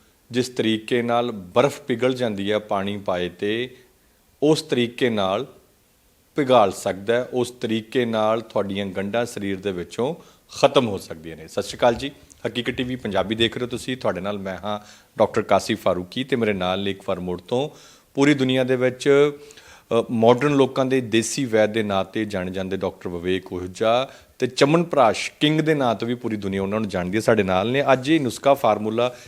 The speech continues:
ਕਿਹੜਾ ਪਾਊਡਰ ਹੈ, ਕਿਸ ਤਰੀਕੇ ਨਾਲ ਲੈਣਾ ਤੇ ਕਿਵੇਂ ਗੰਢਾਂ ਦਾ ਇਹ ਜਾਨੀ ਦੁਸ਼ਮਣ, ਅ, ਪਾਊਡਰ ਹੈਗਾ ਜਿਹਨੂੰ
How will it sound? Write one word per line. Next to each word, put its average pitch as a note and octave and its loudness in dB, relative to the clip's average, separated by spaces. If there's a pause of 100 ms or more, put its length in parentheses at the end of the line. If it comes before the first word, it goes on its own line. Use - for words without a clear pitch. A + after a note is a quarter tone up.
(160)
ਕਿਹੜਾ D#3 8
ਪਾਊਡਰ A#2+ 4
ਹੈ, B2+ 6
ਕਿਸ C3 -4
ਤਰੀਕੇ C3 0
ਨਾਲ B2+ 0
ਲੈਣਾ G#2+ 0
ਤੇ C#3 -2
ਕਿਵੇਂ C#3+ 0
ਗੰਢਾਂ C3 0
ਦਾ A#2+ 0
ਇਹ B2+ 0
ਜਾਨੀ A2 -4
ਦੁਸ਼ਮਣ, A#2+ -4
ਅ, - -2
ਪਾਊਡਰ B2 6
ਹੈਗਾ A2 4
ਜਿਹਨੂੰ C3 -4